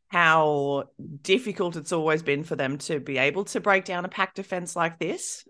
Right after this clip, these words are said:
Um, I'm glad that Taiwan, uh, didn't resort to the whole sort of rolling around, time wasting, um,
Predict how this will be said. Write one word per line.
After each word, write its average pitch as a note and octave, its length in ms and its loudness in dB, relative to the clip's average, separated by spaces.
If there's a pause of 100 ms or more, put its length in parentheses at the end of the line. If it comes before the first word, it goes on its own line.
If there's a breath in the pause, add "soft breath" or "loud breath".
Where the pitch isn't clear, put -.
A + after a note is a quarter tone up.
Um, D#3 460 0 (440 soft breath)
I'm F#3 200 4
glad F3 320 6
that D3 340 0 (380)
Taiwan, C#3+ 880 2
uh, C3+ 580 2
didn't C#3+ 320 -2
resort C#3+ 460 2
to - 180 -6
the C3 140 -2
whole C3 540 -2
sort D#3 200 -6
of C3 140 -6
rolling C#3+ 320 4
around, C3+ 320 4
time C#3 320 -4
wasting, C#3 800 0 (160)
um, C3+ 640 -2